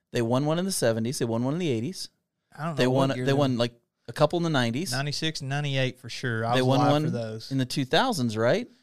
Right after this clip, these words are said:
Speaker 2: We
Speaker 1: Did
Speaker 2: shoulda
Speaker 1: Tubby
Speaker 2: won.
Speaker 1: win one?
Speaker 2: Tubby won one in ninety-eight.
Speaker 1: Yep.
Speaker 2: Yep.
Speaker 1: Oh, it
Speaker 2: And
Speaker 1: was in
Speaker 2: then,
Speaker 1: ninety-eight, so we
Speaker 2: yeah,
Speaker 1: didn't win
Speaker 2: he
Speaker 1: another one
Speaker 2: used
Speaker 1: until two thousand twelve.
Speaker 2: Yeah, it was Rick Pitino's
Speaker 1: Okay.
Speaker 2: team, and then I don't wanna get too deep into
Speaker 1: Okay,
Speaker 2: U K,
Speaker 1: we're,
Speaker 2: but
Speaker 1: we're done, we're done talking about basketball.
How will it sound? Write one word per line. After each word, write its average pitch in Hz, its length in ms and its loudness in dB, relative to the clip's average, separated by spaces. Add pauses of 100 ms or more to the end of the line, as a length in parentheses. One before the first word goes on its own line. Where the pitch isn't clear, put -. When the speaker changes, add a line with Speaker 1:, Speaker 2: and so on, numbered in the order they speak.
(180)
Speaker 2:
We 135 120 -2
Speaker 1:
Did 139 80 2
Speaker 2:
shoulda 226 160 6
Speaker 1:
Tubby 160 200 8
Speaker 2:
won. 180 100 6
Speaker 1:
win 196 120 6
one? 247 260 2 (520)
Speaker 2:
Tubby 175 280 4
won 151 300 0
one 147 180 0
in 120 140 -2
ninety-eight. 123 760 -4
Speaker 1:
Yep. 123 240 4
Speaker 2:
Yep. 123 100 -8 (120)
Speaker 1:
Oh, 143 40 6
it - 20 8
Speaker 2:
And 160 80 10
Speaker 1:
was 151 120 2
in 156 80 2
Speaker 2:
then, 147 100 2
Speaker 1:
ninety-eight, 143 460 0
so 135 100 0
we 127 60 4
Speaker 2:
yeah, 143 60 0
Speaker 1:
didn't 139 100 0
win 143 100 0
Speaker 2:
he 143 60 -2
Speaker 1:
another 147 200 6
one - 120 4
Speaker 2:
used 117 100 0
Speaker 1:
until 151 380 4
two 147 160 -6
thousand 117 380 2
twelve. - 280 -8
Speaker 2:
Yeah, 117 180 -10
it 135 60 -6
was 135 120 -4
Rick 156 280 -2
Pitino's 139 440 0 (120)
Speaker 1:
Okay. 123 160 2
Speaker 2:
team, 117 180 -6
and 113 120 -6
then 117 240 -6
I 139 180 2
don't 139 100 -2
wanna 123 140 -6
get 117 220 -8
too 131 120 -4
deep 123 220 -6
into 120 200 -6
Speaker 1:
Okay, 147 160 0
Speaker 2:
U 127 40 0
K, 131 140 2
Speaker 1:
we're, 196 80 6
Speaker 2:
but 196 80 6
Speaker 1:
we're 196 40 8
done, 202 180 10
we're 202 80 10
done 196 100 10
talking 170 200 8
about 139 120 4
basketball. 120 440 2